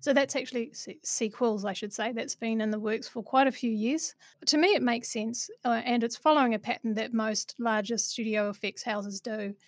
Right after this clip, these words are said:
and that is to have, uh, these offices or these studios in different parts of the world, especially, I think, in today's, you know, environment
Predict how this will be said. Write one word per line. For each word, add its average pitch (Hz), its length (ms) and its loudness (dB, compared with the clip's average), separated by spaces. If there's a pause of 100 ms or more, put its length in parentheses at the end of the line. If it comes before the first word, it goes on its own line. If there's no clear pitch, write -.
(200)
and 247 140 6
that 220 100 8
is 214 140 0
to 240 100 0
have, 214 340 2 (120)
uh, 214 360 4
these 220 240 0
offices 220 720 -2
or 214 120 -12
these 202 180 -2
studios 214 540 2
in 208 80 0
different 233 260 -6
parts 247 260 -6
of 240 60 -2
the 233 80 -2
world, 269 300 2 (480)
especially, 339 420 4
I 262 60 6
think, 262 240 0
in 254 180 4
today's, 233 800 0 (160)
you 269 80 2
know, 262 120 6
environment 262 720 4